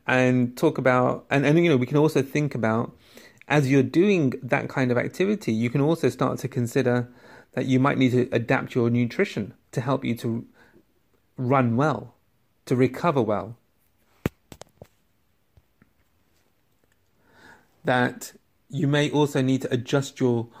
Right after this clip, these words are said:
working pattern or your rout-, home routine so that you have better time to focus on the running. As we do that and as we start to craft how,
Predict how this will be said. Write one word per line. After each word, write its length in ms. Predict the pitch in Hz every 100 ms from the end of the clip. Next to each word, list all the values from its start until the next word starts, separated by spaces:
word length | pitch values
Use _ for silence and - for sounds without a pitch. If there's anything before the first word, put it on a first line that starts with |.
| - _ _ _
working 640 | 143 131 147 156 151 123 123
pattern 540 | 139 131 - 170 202
or 160 | - 131
your 380 | 127 120 110 - _ _ -
rout-, 420 | 123 147 - -
home 340 | - 156 143
routine 640 | 135 123 - 170 135 220 - - - - -
so 100 | -
that 140 | 151 139
you 140 | 151
have 240 | 143 127 -
better 440 | 120 117 160 - 135
time 420 | - 147 127 120
to 240 | - 120
focus 480 | - 151 156 156 139
on 100 | 127
the 80 | 120
running. 380 | 175 214 82 - _ _ _ _ _ _ _ _ _ _ - - - - - -
As 220 | 165 127
we 100 | 143
do 320 | 113 202 247
that 200 | 131 98
and 100 | 123
as 120 | 139
we 80 | 135
start 240 | 139 147 -
to 60 |
craft 600 | - - 190 196 98 -
how, 640 | - - 143 139 123 -